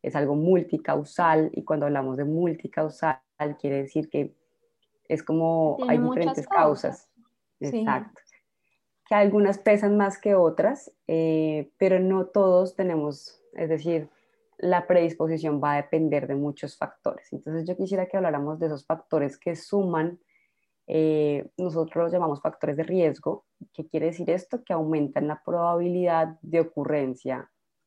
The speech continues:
Speaker 1: o que o-, ocurra una conducta, ¿sí? Una conducta que no deseamos, como en este caso es el suicidio. Entonces, ¿qué factores de riesgo existen? Hay varios <laughs> también. Vamos a empezar entonces por los,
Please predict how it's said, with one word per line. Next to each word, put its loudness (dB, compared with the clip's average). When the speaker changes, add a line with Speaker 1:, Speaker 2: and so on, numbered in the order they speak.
Speaker 1:
o -6
que 0
o-, -6
ocurra -2
una -8
conducta, -4
¿sí? -6
Una -10
conducta -4
que -6
no -6
deseamos, -8
como -10
en -8
este -14
caso -6
es -6
el -4
suicidio. -10
Entonces, -10
¿qué -2
factores -4
de -6
riesgo -4
existen? -10
Hay -4
varios -2
<laughs> -18
también. -2
Vamos 2
a -2
empezar -2
entonces -2
por 0
los, -2